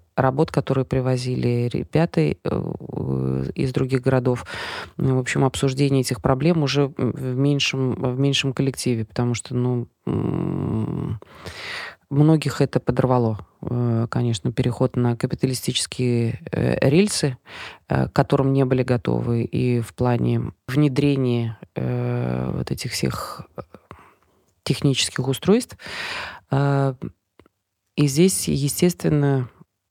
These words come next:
стал вопрос, чем заниматься дальше. Э, то, что огромный потенциал накоплен, и этот потенциал больше не практически, то есть если практика не востребована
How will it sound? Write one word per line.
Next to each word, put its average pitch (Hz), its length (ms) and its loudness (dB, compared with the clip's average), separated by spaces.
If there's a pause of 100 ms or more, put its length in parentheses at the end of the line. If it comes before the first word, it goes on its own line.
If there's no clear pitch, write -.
(320)
стал 147 300 2
вопрос, 139 340 4
чем 147 220 0
заниматься 139 460 0
дальше. 151 640 2
Э, 135 300 0
то, 139 140 0
что 139 520 0 (640)
огромный 139 540 2
потенциал 139 540 0
накоплен, 131 600 0
и - 140 -2
этот - 260 -2
потенциал 135 640 0
больше 127 420 0
не 135 180 2
практически, - 580 -2
то - 80 0
есть 127 120 0
если 143 200 -2
практика - 460 -2
не 135 80 2
востребована 165 540 2